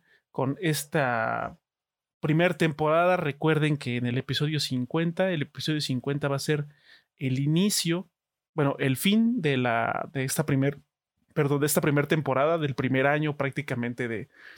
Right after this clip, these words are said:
Efecto Mandela Podcast, y va a ser el inicio de la segunda temporada. Entonces, eh, cada vez más cerca de ese ansiado y anhelado episodio cincuenta. Muchas gracias, como bien dice Milo, muchas gracias a ustedes,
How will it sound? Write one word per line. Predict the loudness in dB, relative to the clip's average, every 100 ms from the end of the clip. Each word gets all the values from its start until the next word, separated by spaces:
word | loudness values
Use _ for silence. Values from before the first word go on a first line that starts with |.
| -20 _
Efecto | -2 -2 0
Mandela | 0 0 0 0
Podcast, | -2 0 0 -2 -6 -16 -16 -12 -8
y | 0
va | 2 2
a | 2
ser | 2 2 0 -6 _ _ _ _ _ _ -4
el | -2 0 2
inicio | 4 4 2 2 2
de | 2 0 0
la | 0 0
segunda | 0 -2 -2 -4
temporada. | -6 -8 -12 -16 _ _
Entonces, | -8 -2 0 2 2 0 -4 _ -20 -20 -12 -6
eh, | -4 -2
cada | 2 2
vez | 2 0
más | 0 2
cerca | 2 2 0 0
de | -2 -4
ese | -2 -2
ansiado | -2 -2 -2 0 2 2 0
y | -2 -2
anhelado | -2 0 0
episodio | 0 -2 0 0 0
cincuenta. | 0 0 0 0 0 -2
Muchas | -2 -4 -4
gracias, | -2 -2 -4 -6
como | -8 -8 -4
bien | -4
dice | -4 -4 -2
Milo, | 0 0
muchas | -4 -6 -6
gracias | -4 -4 -2
a |
ustedes, | -6 0 2 2 -2